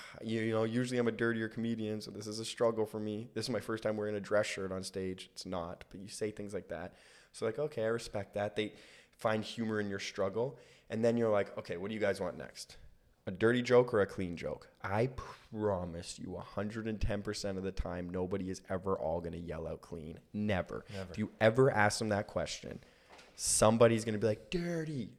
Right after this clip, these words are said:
Speaker 1: the one guy. But that one guy, the
Speaker 2: Speaks for their
Speaker 1: audience
Speaker 2: audience.
Speaker 1: just, the audience never thinks, like, "He wants that. We don't." The second he yells "dirty," everybody's on board where they're like,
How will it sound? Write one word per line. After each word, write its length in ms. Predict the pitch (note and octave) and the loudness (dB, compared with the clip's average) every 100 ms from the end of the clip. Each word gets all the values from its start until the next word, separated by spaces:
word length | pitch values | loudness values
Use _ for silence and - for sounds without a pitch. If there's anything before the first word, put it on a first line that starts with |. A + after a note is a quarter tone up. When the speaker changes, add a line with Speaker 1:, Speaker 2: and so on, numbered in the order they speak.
| - | -6
Speaker 1:
the 80 | G#2+ | -2
one 280 | A2 A#2+ | 0 0
guy. 380 | A2+ G#2+ F#2+ F#2+ - _ _ | 2 2 2 -4 -16 _ _
But 140 | G2 | -2
that 240 | A2+ C#3 A2+ | 4 4 4
one 280 | G#2 C3 C#3 | 0 0 2
guy, 440 | G#2 A2+ D#3 F#3+ - | 2 2 -2 -4 -8
the 80 | |
Speaker 2:
Speaks 20 | A#2 | -4
for 120 | A2 | 0
their 60 | |
Speaker 1:
audience 380 | A#2 D3 E3 G2 | 0 0 -2 -2
Speaker 2:
audience. 240 | G2 G#2 F2 | -4 -4 6
Speaker 1:
just, 400 | B2 C3 - - _ _ _ _ _ - | 6 6 -4 -16 _ _ _ _ _ -4
the 100 | A#2+ | 2
audience 340 | B2 D#3+ E3+ C3+ | 2 4 0 2
never 180 | C3 | 2
thinks, 280 | C3 B2+ B2 | 4 0 0
like, 200 | B2+ - | -2 -4
"He 220 | - F3+ | -4 2
wants 320 | A#3+ A#2+ F#2+ - | 2 2 -4 -4
that. 340 | F2+ D3 - | -4 -4 -8
We 180 | A2 F#3+ | -6 -2
don't." 360 | B2 G2 C#3+ - | -2 -2 -4 -8
The 60 | |
second 340 | B2 C#3+ D#3 D3 | 0 0 0 -4
he 100 | C#3+ | -2
yells 240 | C3+ B2+ | -2 -2
"dirty," 460 | B2 A2 C3+ D#3+ F#3+ | -2 -2 -2 -4 -8
everybody's 520 | - A2+ C#3+ C#3+ C3+ B2 | -8 -6 -4 -2 -2 0
on 160 | B2 | -2
board 340 | G2+ G#2+ A#2+ G2+ | 0 2 2 2
where 100 | G2 | -2
they're 140 | G2 | 0
like, 200 | G2+ G2+ | 0 0